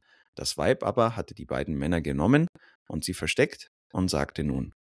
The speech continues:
„Jawohl, die Männer sind bei mir gewesen, aber ich wusste nicht, woher sie waren.“ Und als nun das Stadttor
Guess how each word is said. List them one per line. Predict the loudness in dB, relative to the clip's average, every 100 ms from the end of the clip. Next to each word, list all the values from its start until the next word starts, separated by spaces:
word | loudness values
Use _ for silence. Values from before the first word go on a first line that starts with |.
| _ _ _ _ -8
„Jawohl, | -2 4 6 4 0 _ _ -12
die | -6
Männer | -2 2 4 2 -2
sind | -6 -6 -4
bei | 0 2
mir | 2 2
gewesen, | -2 -2 2 2 0 _ _ _ _ _ -8
aber | -6
ich | 0
wusste | 2 2 2
nicht, | -4 -4 -8
woher | -4 -2 0
sie | 0
waren.“ | 2 2 0 -8 -10 _ _ _ _ _ _ _ -10
Und | -6 2
als | 4 4
nun | 2 2 2
das | 0 -2
Stadttor | -2 0 0 4 4 4